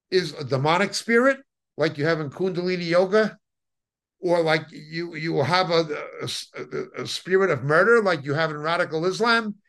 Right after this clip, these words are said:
You will have, uh, the, like the New Ages, you will have the zeitgeist, the spirit of the age. You'll have another spirit counterfeiting the Holy Spirit,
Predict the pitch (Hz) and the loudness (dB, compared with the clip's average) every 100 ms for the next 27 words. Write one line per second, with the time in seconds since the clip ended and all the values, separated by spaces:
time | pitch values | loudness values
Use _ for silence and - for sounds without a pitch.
0 | _ _ 151 175 185 147 123 190 190 143 | _ _ -8 0 2 2 0 0 0 -4
1 | - _ _ 170 175 180 180 - 240 - | -18 _ _ -2 0 -2 -6 -8 -8 -12
2 | 143 - 160 170 160 185 208 226 220 135 | -14 -12 -4 -4 -2 0 4 4 4 -2
3 | 120 - - _ _ 170 190 156 190 175 | -8 -10 -16 _ _ 2 4 4 2 0
4 | 170 226 240 - 113 104 - 135 - 196 | 0 2 0 -2 -4 -6 -10 -12 -4 0
5 | 196 190 170 220 214 135 - - _ - | 2 2 2 2 2 0 -8 -20 _ -4
6 | 196 208 190 180 277 285 143 - 131 160 | 0 0 0 0 0 0 -4 -8 -6 -4
7 | 214 _ _ _ - 240 277 185 160 143 | -4 _ _ _ -6 -2 -2 -2 -2 -4
8 | 127 120 120 117 107 - 101 104 - | -2 -4 -4 -6 -8 -12 -8 -4 -4